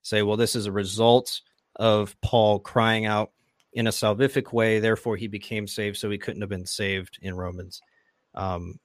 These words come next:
seven." And so what this means, you know, in, in Romans eight, where he talks about walking after the Spirit instead of the flesh, is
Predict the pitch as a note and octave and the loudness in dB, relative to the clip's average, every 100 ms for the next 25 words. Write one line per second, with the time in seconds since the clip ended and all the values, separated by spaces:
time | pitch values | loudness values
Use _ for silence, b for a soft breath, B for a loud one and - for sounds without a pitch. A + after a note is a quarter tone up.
0 | - - A2 F#2 D2+ - _ _ _ _ | -10 2 2 2 -2 -12 _ _ _ _
1 | _ _ _ _ _ _ - - B2+ - | _ _ _ _ _ _ -6 2 4 10
2 | C3+ B2 - C3 B2+ A#2+ C3 C3+ C3 B2 | 10 10 6 2 2 0 2 4 4 2
3 | - - B2+ A2+ A2+ G#2+ - A2+ A2+ B2 | -4 -4 2 4 4 2 0 0 4 4
4 | A#2+ G#2+ - A2+ - G#2+ G2 A#2 G#2 A2 | 2 -2 -4 -4 -2 -4 -2 -2 0 -2
5 | F#2+ G2+ B2 C#3 C#3 A#2+ A2+ A2+ G#2+ - | -2 2 2 2 0 -4 -4 -6 -8 -6
6 | - A#2+ A2+ G#2+ G2 A2 G#2 G2 - B2 | 4 4 4 -2 -2 0 0 -2 0 4
7 | A2 G2+ - G2+ | 4 2 -4 -6